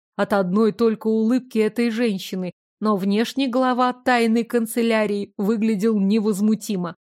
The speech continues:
впрочем, как и все маги. «Расскажи нам о господине Бирюкове. Ты знал, что он стал оборотнем?» «Нет». Молодой человек досадливо поджал губы.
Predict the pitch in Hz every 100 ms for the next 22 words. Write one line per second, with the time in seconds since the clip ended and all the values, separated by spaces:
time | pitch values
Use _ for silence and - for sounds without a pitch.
0 | _ _ - 254 320 - 285 262 208 214
1 | 202 196 - 208 190 175 160 165 _ _
2 | _ 240 262 - 269 254 220 247 220 262
3 | 240 220 214 - 233 226 226 240 208 247
4 | 269 - 226 185 180 _ _ 247 240 262
5 | 349 330 - 233 226 226 - 240 226 214
6 | 277 226 202 196 202 190 180 _ _ -
7 | 196 196 202 202 _ _ _ 196 208 202
8 | 214 208 214 202 196 214 190 202 196 208
9 | 196 202 196 196 202 190 208 202 190 202
10 | 170